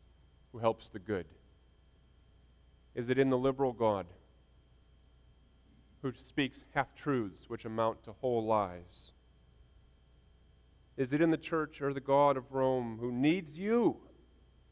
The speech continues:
to do your part? Or is your hope in the servant girl's God,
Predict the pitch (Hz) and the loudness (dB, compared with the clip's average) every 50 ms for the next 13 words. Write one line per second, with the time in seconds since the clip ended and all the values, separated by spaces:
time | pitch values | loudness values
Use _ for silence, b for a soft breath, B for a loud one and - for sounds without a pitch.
0 | _ _ _ _ _ _ _ - _ _ _ _ - - 135 123 131 135 123 123 | _ _ _ _ _ _ _ -20 _ _ _ _ -14 -12 -8 -6 -4 -4 0 2
1 | 123 123 120 - - 104 82 73 - - - - - - _ _ _ _ _ _ | 2 2 2 0 -4 -10 -12 -12 -14 -20 -20 -20 -20 -20 _ _ _ _ _ _
2 | _ - _ - - _ _ - _ _ _ _ _ _ _ _ _ _ _ _ | _ -20 _ -20 -20 _ _ -20 _ _ _ _ _ _ _ _ _ _ _ _
3 | _ _ - _ _ - - - - _ _ _ _ _ _ _ _ _ _ _ | _ _ -20 _ _ -20 -20 -20 -20 _ _ _ _ _ _ _ _ _ _ _
4 | _ _ _ _ _ _ _ _ _ _ _ _ _ _ - - 135 147 160 165 | _ _ _ _ _ _ _ _ _ _ _ _ _ _ -4 2 4 4 4 4
5 | 156 170 160 147 147 151 151 143 131 - - - - - - _ _ _ _ _ | 2 -2 -2 0 0 2 2 2 0 -4 -10 -20 -20 -20 -20 _ _ _ _ _
6 | _ _ _ _ _ _ _ _ _ _ _ _ _ - 127 127 120 120 - 160 | _ _ _ _ _ _ _ _ _ _ _ _ _ -6 -4 -4 -4 -2 0 2
7 | 147 135 131 117 80 - 110 107 98 - - - 98 85 78 78 | 2 2 0 -2 -6 -2 -2 -2 -2 -4 -6 -8 -8 -6 -8 -10